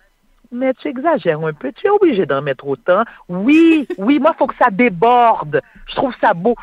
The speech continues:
Puis tu sais, c'est pas parce que j'ai eu recours à,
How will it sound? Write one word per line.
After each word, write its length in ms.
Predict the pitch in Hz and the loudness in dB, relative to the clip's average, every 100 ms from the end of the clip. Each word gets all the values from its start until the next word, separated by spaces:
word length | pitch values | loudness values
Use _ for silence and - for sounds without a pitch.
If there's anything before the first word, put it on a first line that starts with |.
| - | -8
Puis 100 | 262 | -10
tu 80 | 226 - | -10 -4
sais, 100 | 359 | -4
c'est 100 | - | -2
pas 120 | - - | 0 0
parce 180 | 269 - | -2 -6
que 240 | 262 254 - | -2 -2 -2
j'ai 340 | 185 170 208 208 233 | -6 -2 -2 -2 -4
eu 240 | 262 269 - - - | -2 -2 -6 -14 -4
recours 540 | 208 - 254 254 269 - | -4 -2 -2 0 -2 -4
à, 300 | - 202 208 | 0 2 2